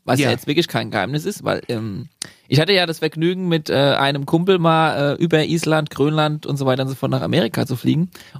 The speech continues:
Speaker 1: Ich hab das einmal gemacht, mein Kumpel hat es schon öfters gemacht. Und er hat gesagt, na ja, als er das vor zehn Jahren gemacht hat, sah das, und je nachdem nach Jahreszeit bezogen, natürlich schon im Hinterkopf, hat er gesagt, es sah schon mal alles anders aus vor zehn Jahren.
Speaker 2: Das glaub
Speaker 1: Also der
Speaker 2: ich.
Speaker 1: Kram.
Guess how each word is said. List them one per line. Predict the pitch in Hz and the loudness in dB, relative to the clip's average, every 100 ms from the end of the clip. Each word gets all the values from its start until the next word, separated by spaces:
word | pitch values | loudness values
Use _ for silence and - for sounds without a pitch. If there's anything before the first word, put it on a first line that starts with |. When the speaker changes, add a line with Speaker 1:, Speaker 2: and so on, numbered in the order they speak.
| - _ | -20 _
Speaker 1:
Ich | - | 0
hab | 143 | 0
das | 135 | 0
einmal | - 147 165 | 2 2 2
gemacht, | 165 170 - | 2 0 -2
mein | 143 131 | -6 -4
Kumpel | 143 143 | -4 -4
hat | 131 | -4
es | 131 | -4
schon | - - | -6 -6
öfters | - 139 - | -2 -4 -2
gemacht. | 107 147 - _ - - - _ | -4 -4 -8 _ -20 -20 -20 _
Und | - 139 | -2 0
er | 151 | 0
hat | |
gesagt, | 147 151 160 - | 0 -2 -2 -6
na | 135 | -6
ja, | 143 165 | -4 -2
als | 160 | -2
er | 151 | -4
das | 147 | -4
vor | 139 | -4
zehn | - 156 175 | 2 4 4
Jahren | 180 | 2
gemacht | 170 175 170 | 0 -2 0
hat, | 175 160 | 0 2
sah | 151 156 | 0 0
das, | 156 - | -2 -6
und | 139 - _ | -10 -12 _
je | 143 147 151 | 0 2 4
nachdem | 143 156 143 | 2 0 -2
nach | 135 | -2
Jahreszeit | 139 127 160 165 - 160 160 | 0 2 2 0 0 0 0
bezogen, | 160 175 175 175 | 0 4 6 4
natürlich | 165 156 156 156 151 | 0 4 4 6 4
schon | 151 165 | 2 2
im | 165 | 2
Hinterkopf, | 160 165 165 170 - - _ - - _ | 2 0 0 -2 -2 -20 _ -20 -20 _
hat | 139 | -4
er | 135 | -2
gesagt, | 135 127 123 | -2 -2 -2
es | 117 | 0
sah | 113 120 | 2 2
schon | 156 160 | 2 2
mal | 165 - | 2 2
alles | 143 151 160 | 2 2 0
anders | - 165 143 | -2 0 0
aus | - 85 - | -2 -4 -4
vor | 110 | -6
zehn | - - - | -6 -6 -8
Jahren. | - | -10
Speaker 2:
Das | - | -6
glaub | - - | 0 2
Speaker 1:
Also | 131 | 2
der | 123 | 0
Speaker 2:
ich. | 127 | 0
Speaker 1:
Kram. | 123 120 139 170 | 0 2 2 0